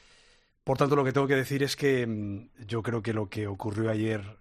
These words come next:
es algo que no merezco personalmente. Eh, yo jamás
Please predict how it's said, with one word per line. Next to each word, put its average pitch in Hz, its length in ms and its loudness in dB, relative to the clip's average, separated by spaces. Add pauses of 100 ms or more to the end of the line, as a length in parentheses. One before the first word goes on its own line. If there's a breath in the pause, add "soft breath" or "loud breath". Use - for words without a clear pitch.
es 101 440 -12
algo 107 380 -4
que 98 420 -10
no 127 160 0
merezco 110 460 -6
personalmente. 98 580 -10 (920 soft breath)
Eh, 98 300 -8
yo 107 160 -2
jamás - 800 -4